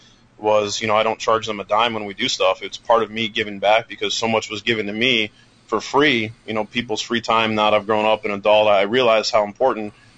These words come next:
free time is, especially with your family, and for these guys to do all that stuff and help me out, just like, you know, um,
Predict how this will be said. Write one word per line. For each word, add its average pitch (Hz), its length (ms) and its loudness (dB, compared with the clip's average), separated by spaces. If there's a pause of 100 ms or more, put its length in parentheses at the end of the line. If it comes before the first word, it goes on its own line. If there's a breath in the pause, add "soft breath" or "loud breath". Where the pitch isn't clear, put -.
(120)
free 123 160 0
time 110 280 0
is, 110 200 2
especially 107 320 -2
with 101 80 -10
your 90 100 -12
family, 117 420 -2
and 101 120 -8
for - 80 -20
these 110 160 -6
guys 107 240 2
to 101 40 -14
do 110 160 0
all 110 100 4
that 104 120 2
stuff 107 380 2
and 92 100 -10
help 98 160 0
me 110 120 -6
out, 107 240 0
just - 200 -8
like, 107 220 0 (440 soft breath)
you 104 100 -6
know, 101 260 0 (100)
um, 98 400 -2